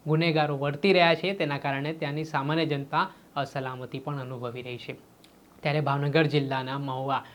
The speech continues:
ટાઉનમાં ગઈકાલે મોડી રાત્રે એક હત્યાની ઘટનાએ ચકચાર મચાવી દીધી છે, જેમાં હત્યાની ઘટના યુવકના ઘરની અંદર જ ઘૂસીને કેટલાક અજાણ્યા શખ્સો દ્વારા તીક્ષ્ણ હત્યાના ઘા ઝીંકીને કરવામાં આવતા આ મામલે પોલીસની ટીમ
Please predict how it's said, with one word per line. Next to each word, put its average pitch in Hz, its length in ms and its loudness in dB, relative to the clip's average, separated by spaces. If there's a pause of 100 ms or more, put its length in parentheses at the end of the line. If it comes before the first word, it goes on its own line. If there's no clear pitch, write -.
(220)
ટાઉનમાં 135 520 -4
ગઈકાલે 143 560 0
મોડી 135 320 -4
રાત્રે 143 380 -2
એક 139 140 -8
હત્યાની 170 440 0
ઘટનાએ 143 500 -4
ચકચાર 139 480 -2
મચાવી 127 380 -6
દીધી 123 240 -8
છે, - 140 -12 (440)
જેમાં 156 300 6
હત્યાની 160 480 2
ઘટના 147 380 -2
યુવકના 151 640 -2
ઘરની 147 380 -2
અંદર 143 300 -2
જ 147 120 -6
ઘૂસીને 139 560 -8 (300)
કેટલાક 143 440 -4
અજાણ્યા 135 360 -6
શખ્સો - 460 -4
દ્વારા 139 340 -4
તીક્ષ્ણ 156 420 -6
હત્યાના 151 580 0
ઘા 147 180 0
ઝીંકીને 135 480 -8
કરવામાં 131 520 -6
આવતા 127 240 -6
આ 139 60 -2
મામલે 139 420 -4 (340)
પોલીસની 165 480 0
ટીમ 147 300 -6